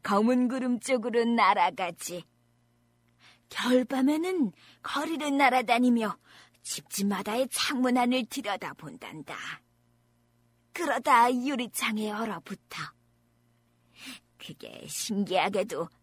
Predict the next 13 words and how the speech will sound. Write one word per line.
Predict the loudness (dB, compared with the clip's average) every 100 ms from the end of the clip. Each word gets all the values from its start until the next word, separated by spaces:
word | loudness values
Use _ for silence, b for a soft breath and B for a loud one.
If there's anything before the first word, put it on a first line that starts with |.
| _ B 2
마치 | 4 4 0 0 -2 0
꽃이 | 2 2 2 -4 -6
핀 | -6 0
것처럼 | 0 0 -2 -2 -2
보이는 | -4 -6 -8 -8 -10 -10
거야. | -10 -10 -10 -10 -12 -16 _ _ _ _ _ _ _ _ _ _ _ _ _ _ _ _ _ _ _ _
백제의 | -4 0 6 6 6
마지막 | 4 2 2 2
왕인 | 2 2 2 2 0 0
의자왕의 | 0 0 0 0 2 0
아버지 | 0 -4 -4 -4 -2 -2
무왕 | 0 0 2 2
역시 | 0 -2 -10 -10 -12